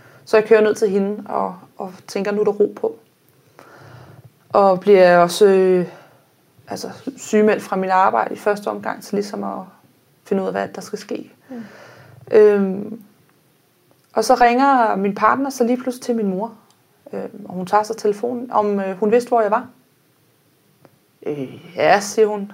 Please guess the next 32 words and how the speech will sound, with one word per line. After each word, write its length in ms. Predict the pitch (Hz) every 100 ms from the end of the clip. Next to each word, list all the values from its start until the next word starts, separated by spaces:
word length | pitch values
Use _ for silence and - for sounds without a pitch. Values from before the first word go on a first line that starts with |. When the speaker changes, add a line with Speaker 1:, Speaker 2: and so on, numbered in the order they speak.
| -
Speaker 1:
Altså, 300 | 180 180 190 175 -
jeg, 240 | - 170 165
jeg 140 | - 170
havde 220 | 185 214
også 120 | 196
fortalt, 420 | 196 - 208 - -
at 100 | 190
jeg 240 | 185 180 185 - _ -
er 100 | 196
kørt 240 | 196 185
ned 100 | 190
til 160 | 196 202
min 100 | 185
mor. 200 | 180 180 - - - - - - _ -
Øhm, 360 | 196 185 175 175
det 100 | 196
vidste 200 | 185 -
mine 60 | 180
svigerforældre 540 | - 185 - 180 180
også, 400 | 180 180 - - - _ -
og 120 | 196
det, 480 | 196 185 185 180 185
det 80 |
vidste 200 | 180 180
min 80 | 190
partner 340 | 185 180 180 175
også, 260 | 175 -
at 60 | 190
jeg 80 | 185
var 60 |
kørt 280 | 180 185 180
derned. 200 | - 190